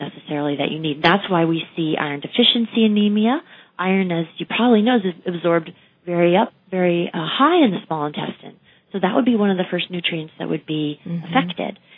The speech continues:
Speaker 1: And then, of course, there's calcium and vitamin D for the bone health. Those are also very common issues for nutrient deficiencies, and so on, all the way down the, the track, the small intestinal tract.
Speaker 2: So celiac disease is an autoimmune disease, but then there's also gluten intolerance.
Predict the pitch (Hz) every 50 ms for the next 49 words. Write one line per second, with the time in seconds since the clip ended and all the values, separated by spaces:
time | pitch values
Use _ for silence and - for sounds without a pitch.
0 | _ _ _ 180 180 175 175 170 170 - - - 170 165 - - - 156 151 -
1 | - - 151 151 151 - 175 165 170 156 151 151 147 147 156 151 151 151 156 151
2 | 165 175 - 165 143 143 139 151 151 156 160 165 160 160 156 156 196 208 - -
3 | 151 143 139 - - - 143 151 151 - 156 156 151 147 147 151 151 151 151 156
4 | - - - _ _ _ - - 196 185 175 165 156 151 151 - - - 151 143
5 | - - - 143 139 143 156 156 156 156 - - - 151 147 - - - - 151
6 | 143 - - - _ _ _ 143 143 156 196 202 - _ _ _ _ _ _ _
7 | _ _ _ _ _ 170 165 160 - - - 175 214 247 220 165 151 151 151 156
8 | 165 165 165 170 165 160 170 170 165 170 170 160 156 147 147 151 _ _ _ _
9 | _ _ _ _ 160 156 - - 220 277 - - - - - _ _ _ _ -
10 | 170 165 - 180 180 180 160 - 185 214 196 - - - - - - - - _
11 | _ _ - - - _ _ - - 185 - - _ - 262 269 294 302 294 269
12 | 254 247 - 233 202 233 226 208 196 196 190 196 175 180 175 175 175 170 165 165
13 | 165 165 160 156 160 165 - - - - - - 196 185 - 214 208 214 220 214
14 | 214 208 - 220 226 262 277 - 294 277 226 - - 220 226 220 - - 208 196
15 | 190 185 - - - - 247 262 277 262 208 165 - - - -